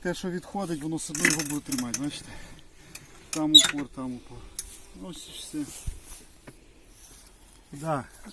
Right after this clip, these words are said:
е, спосіб, звичайно, не промисловий, ну, ми ж і не промисловики. От. Але виручає, коли немає стін. Тобто цю роботу, погрузку можна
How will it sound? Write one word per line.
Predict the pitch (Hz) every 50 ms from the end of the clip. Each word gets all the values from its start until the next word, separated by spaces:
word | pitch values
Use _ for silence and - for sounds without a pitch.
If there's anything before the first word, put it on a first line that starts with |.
| - 175
е, | 160 151 147 147 139 139 143 139 135 - - - - - - - - - - - - - - - - - - - - - - - - - - - - -
спосіб, | - - - - - - - - - - - 185 190 175 - - 180 147 - 156 - - - - - 139
звичайно, | 147 160 165 - 180 170 160 160 160
не | 160 160
промисловий, | 139 - - 170 165 165 156 - - - 214 220 214 202 196 185 165 135 - - - - 156
ну, | 156
ми | 156 156 156
ж | - -
і | 151
не | 147
промисловики. | - 147 147 147 139 - - 151 143 147 151 - - 185 180 - - - - - - - - - - - - - - - - - - 147 143 139
От. | 135 131 123 - - - - - - - - - - - -
Але | - 170 175 185 196 202 202 190 151 - - - - - - - - -
виручає, | 143 139 151 170 180 185 170 - - 196 185 175 160 147
коли | - - 156 143 147 143 127 - - -
немає | 147 139 139 143 139 139 135
стін. | - - - 147 131 120 -
Тобто | 180 160 - 180 165 156
цю | - - 180 175
роботу, | 165 170 160 190 196 185 - 151 147 - - - - - - - - - - -
погрузку | - 147 139 151 - - 160 - - - 151 139 120 - - - - - -
можна | 147 151 151 139 113 147 147 -